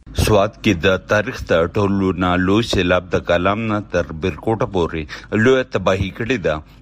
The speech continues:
او دې سیلاب د ځان سره هوټلې، کورونه، پلونه،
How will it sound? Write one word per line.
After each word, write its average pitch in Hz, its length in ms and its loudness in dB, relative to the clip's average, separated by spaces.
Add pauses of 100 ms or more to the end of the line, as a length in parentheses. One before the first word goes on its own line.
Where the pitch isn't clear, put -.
(240)
او 92 60 2 (100)
دې 104 220 0 (140)
سیلاب 101 360 0 (100)
د 92 180 -4
ځان 95 140 0 (100)
سره 82 240 0
هوټلې، 101 540 -4 (480)
کورونه، 101 500 0 (340)
پلونه، 101 500 0